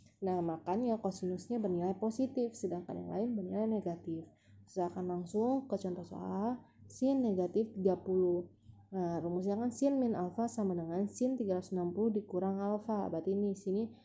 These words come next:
sin tiga ratus enam puluh dikurang alfa, alfanya tiga puluh.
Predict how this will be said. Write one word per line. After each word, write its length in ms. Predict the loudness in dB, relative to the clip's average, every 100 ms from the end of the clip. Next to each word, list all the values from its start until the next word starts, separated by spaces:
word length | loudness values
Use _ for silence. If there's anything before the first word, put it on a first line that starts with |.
| _ -20
sin 320 | 0 4 6
tiga 240 | 6 6 6
ratus 160 | 2
enam 200 | 0 0
puluh 200 | 2 2 2
dikurang 360 | 2 2 2
alfa, 480 | 0 -2 -2 -4 -2
alfanya 400 | -6 -4 -4 -4 -4
tiga 200 | -6 -6
puluh. 480 | -4 -4 -2 -2